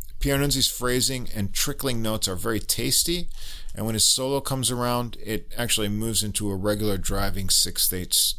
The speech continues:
swing, uh, throughout the solo. Uh, listen to his action-packed left hand under the rapid melody phrases, along with some nice,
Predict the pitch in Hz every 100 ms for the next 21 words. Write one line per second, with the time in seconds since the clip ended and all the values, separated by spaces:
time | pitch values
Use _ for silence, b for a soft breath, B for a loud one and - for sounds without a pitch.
0 | - - - 87 90 85 80 - - -
1 | - - - - - - - - 90 87
2 | - - 92 87 80 - B B B -
3 | 107 131 170 165 143 113 - 123 131 -
4 | 120 123 117 - - 85 113 - - 110
5 | 104 104 107 - B B B - 101 110
6 | 101 98 101 113 - 104 95 104 110 107
7 | 98 - 95 90 95 87 - B B B
8 | 107 110 113 101 101 95 98 98 - -